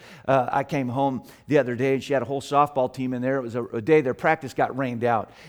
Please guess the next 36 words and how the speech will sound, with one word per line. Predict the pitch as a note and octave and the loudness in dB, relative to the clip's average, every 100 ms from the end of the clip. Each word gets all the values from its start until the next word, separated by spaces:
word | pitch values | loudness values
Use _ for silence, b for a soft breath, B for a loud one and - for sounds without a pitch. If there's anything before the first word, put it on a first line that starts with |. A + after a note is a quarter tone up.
| - | -2
and, | C#3 B2+ | -2 0
uh, | C3+ - | -2 0
they | D3 | -2
had | D3+ C#3+ | -2 -6
cups | - D3 - - | -2 -2 -2 -4
set | D3 | 0
up | D3 C#3+ | 0 0
all | C#3+ | 0
over | D3 C#3 | 2 0
on | C3+ | -2
the | |
floor | B2+ C#3 C#3+ | -4 -2 -2
doing | B2+ C#3 | 0 -4
some | C3+ D#3 | -6 -6
kind | D#3+ C#3 | -4 -4
of | |
team | C3 D3+ C#3+ | -6 -8 -4
building | C#3+ C#3 C3+ | -2 -2 -2
thing, | D3 D3 C#3+ | -4 -2 -2
and | C3 | -2
they | A#2+ C#3 | -2 -2
were | C3 | 0
having, | D3+ C#3+ C3 B B B | 0 0 -4 B B B
uh, | C#3 - | -4 -4
so | - F3 | 0 2
much | F3 D3+ | 2 -2
fun, | - D#3 D#3+ | 0 0 2
and | D#3+ C#3 | 0 -2
I, | A#2 D3 - | 2 2 4
I | D3+ | 4
thought | C#3+ - G3+ F3 - - | 4 10 12 12 10 0
at | C#3+ - | -2 4
that | E3 E3 | 4 4
moment, | D3 C3 G#2+ | 0 -2 -6
I | C3 | -4
thought, | C#3+ C3 A2 | 4 4 4